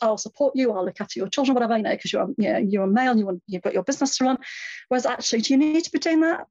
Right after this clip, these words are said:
You know, should you not kind of take it easy? You know, you know, just, you know, what is this? But actually, the thing about,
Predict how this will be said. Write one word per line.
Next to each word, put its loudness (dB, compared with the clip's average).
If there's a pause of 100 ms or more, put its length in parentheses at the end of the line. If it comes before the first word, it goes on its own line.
You 0
know, 2
should -4
you 2
not 0
kind 2
of 2
take -4
it -10
easy? 0
You 2
know, 2 (220)
you 2
know, 2
just, -8 (640)
you 0
know, 4
what 0
is -6
this? -6
But -2
actually, -4 (380)
the -2
thing 2
about, -2